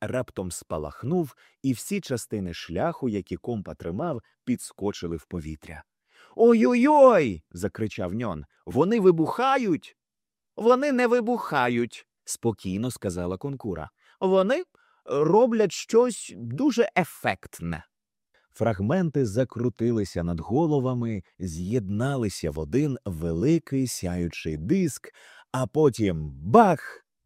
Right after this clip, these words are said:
Розлетілися на п'ять окремих кілець.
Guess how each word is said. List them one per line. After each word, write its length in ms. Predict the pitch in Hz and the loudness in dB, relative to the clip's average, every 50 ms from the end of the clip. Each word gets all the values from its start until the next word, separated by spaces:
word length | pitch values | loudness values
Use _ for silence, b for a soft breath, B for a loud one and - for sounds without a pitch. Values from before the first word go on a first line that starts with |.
| _ - | _ -8
Розлетілися 1080 | - - - - 180 185 131 113 123 123 117 - - - 208 196 175 135 - - 135 120 | -6 -4 0 0 2 2 2 2 2 2 2 2 0 0 2 4 4 4 4 0 -4 -2
на 140 | 113 101 92 | -2 -4 -4
п'ять 420 | - - 90 117 170 180 156 - - - | -4 -2 0 2 2 2 0 -4 -8 -10
окремих 580 | 113 - - - 82 92 95 90 87 82 - | -10 -8 -6 -4 -2 -2 -2 -2 -4 -6 -10
кілець. 580 | _ _ 87 85 76 73 78 - - - - | _ _ -8 -6 -6 -8 -10 -12 -14 -16 -18